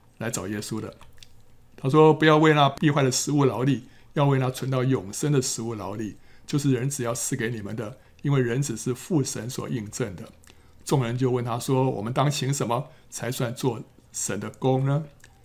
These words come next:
犹太人问说：“要做什么才算是为那个存到永生的食物劳力啊？”因为主耶稣要他们为那存到永生的食物劳力嘛。那他们想说：“哦，那这，这个就是做神的工了。那我应该要怎么样做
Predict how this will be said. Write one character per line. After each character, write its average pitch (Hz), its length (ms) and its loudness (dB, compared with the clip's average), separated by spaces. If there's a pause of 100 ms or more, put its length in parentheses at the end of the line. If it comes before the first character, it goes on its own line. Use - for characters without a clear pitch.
(300)
犹 123 100 -2
太 147 140 4
人 131 160 2
问 147 180 6
说 139 380 4
：“要 135 140 2
做 135 180 2
什 101 140 -8
么 104 140 -6 (260)
才 147 180 0
算 165 200 6
是 143 540 4 (320)
为 147 140 6
那 147 120 4
个 139 100 4
存 131 200 -4
到 139 180 4
永 107 280 -2
生 139 220 0
的 123 120 0
食 - 260 -4
物 131 180 2
劳 104 220 -4
力 147 300 -2
啊？” 104 200 -8 (380)
因 143 100 0
为 147 40 4
主 123 140 0
耶 127 60 4
稣 139 160 2
要 143 100 6
他 139 100 0
们 135 120 2
为 131 220 4 (260)
那 131 220 2
存 123 220 -6
到 135 120 2
永 110 220 -4
生 139 160 -4
的 127 100 -2
食 - 200 -2
物 135 140 0
劳 110 200 -2
力 123 180 -2
嘛。 - 140 -14 (400)
那 127 100 -4
他 135 80 0
们 135 80 0
想 107 140 -4
说 110 120 -6
：“哦， 117 100 -6
那 127 80 -6
这， 131 140 -6
这 127 160 -8
个 139 60 2
就 131 100 0
是 135 100 -4
做 131 200 -4
神 - 160 -10
的 110 80 -10
工 123 260 -4
了。 113 160 -6 (320)
那 147 80 -2
我 117 140 -4
应 131 80 0
该 139 60 2
要 139 80 0
怎 113 100 -8
么 98 80 -8
样 117 140 -8
做 127 380 0